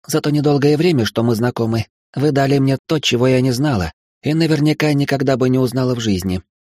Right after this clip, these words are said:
Так что я давно считаю вас своим учителем». «Это не важно», —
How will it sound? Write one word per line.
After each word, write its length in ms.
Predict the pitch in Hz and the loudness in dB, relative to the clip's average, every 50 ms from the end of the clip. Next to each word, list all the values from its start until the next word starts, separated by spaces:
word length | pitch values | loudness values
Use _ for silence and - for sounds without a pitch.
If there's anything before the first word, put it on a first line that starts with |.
| _ _ _ - | _ _ _ -10
Так 160 | - 151 - | -8 -6 -6
что 160 | - - - | -6 -4 -2
я 160 | 151 151 151 | 0 0 2
давно 320 | 143 139 147 143 151 156 139 | 2 2 2 2 2 2 0
считаю 460 | - - 139 123 139 139 135 135 127 | 0 0 0 0 0 2 2 2 0
вас 220 | 123 151 143 - | 0 -2 -2 -4
своим 340 | - - 101 95 98 98 98 | -4 -4 -2 -2 0 0 0
учителем». 560 | 101 98 - 104 - - 95 104 104 101 - _ _ _ _ _ _ _ _ _ _ | 0 0 0 -2 -2 0 0 0 0 -2 -4 _ _ _ _ _ _ _ _ _ _
«Это 220 | - 120 131 - 135 | 0 0 0 2 2
не 120 | 135 139 | 2 2
важно», — 460 | 139 156 151 120 85 85 82 76 73 | 2 2 2 2 0 0 -2 -4 -6